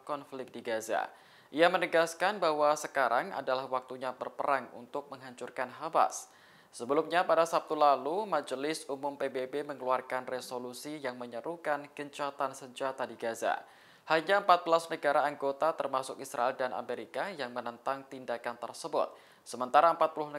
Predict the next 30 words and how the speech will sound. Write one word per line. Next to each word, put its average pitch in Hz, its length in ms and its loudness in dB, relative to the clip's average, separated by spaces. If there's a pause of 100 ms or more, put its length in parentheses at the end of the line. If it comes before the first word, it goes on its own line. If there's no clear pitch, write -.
(160)
lima 143 320 0
negara 131 400 0
lainnya 139 640 -2
memilih 143 480 -6
abstain. - 400 -6 (600)
Sejak 180 320 4
saat 185 240 10
itu, 190 240 0
Israel 180 320 4
mengerahkan 160 720 0
tank 143 320 -2
ke 139 160 2
Gaza 131 400 0
sebagai 131 480 -4
bagian 127 480 -4
dari 127 240 -4
rencana 127 640 -4
invasi 151 560 -10
darat. 113 320 2 (320)
Sementara 180 480 4
jumlah 170 320 2
kematian 151 640 0
di 139 80 -8
Palestina 135 640 -4
kini 135 240 -10
telah 123 320 -6
melebihi 139 640 -10
delapan 135 560 -4
ribu 113 240 -12
jiwa. 101 400 -8